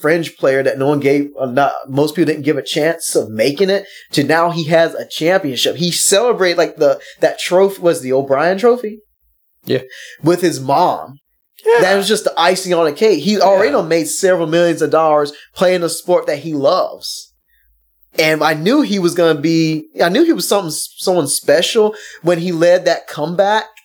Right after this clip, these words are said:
Speaker 1: or, or, or, like, led that upset against Boston College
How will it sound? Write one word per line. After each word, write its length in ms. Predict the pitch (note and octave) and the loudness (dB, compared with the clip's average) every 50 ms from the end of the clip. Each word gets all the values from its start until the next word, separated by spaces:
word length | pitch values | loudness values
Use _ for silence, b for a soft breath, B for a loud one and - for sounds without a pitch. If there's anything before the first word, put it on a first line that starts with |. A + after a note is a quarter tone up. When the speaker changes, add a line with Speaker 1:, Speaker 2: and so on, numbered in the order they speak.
| _ _ - | _ _ 2
Speaker 1:
or, 140 | E3 C#3+ C#3+ | 2 4 4
or, 420 | F3 D#3+ D#3 D3 C#3 C3+ B2+ - - | 4 4 2 2 2 0 -2 -6 -4
or, 160 | - E3+ D3 | 0 2 2
like, 180 | D3 D3 C#3+ C#3 | 4 2 2 2
led 200 | D3 D#3 E3+ E3 D#3 | 2 2 2 2 0
that 140 | C#3 - - | -2 -2 0
upset 440 | C#3+ D#3 - - - G3 F#3 F3+ E3+ | -2 -2 -2 -2 0 0 0 0 0
against 440 | D3 - D#3 D#3 D#3 D#3 - B2+ A#2 | -2 -2 -2 -2 -2 -2 -6 -4 -2
Boston 380 | C3 B2 C#3 D3+ - E3+ C#3+ | 0 0 0 -2 -4 -6 -8
College 720 | C#3+ - - G2 A2+ C#3+ E3 F#3 G#3+ G#3+ G#3+ - - - | -8 -4 -4 0 0 2 2 2 2 2 0 -4 -6 -6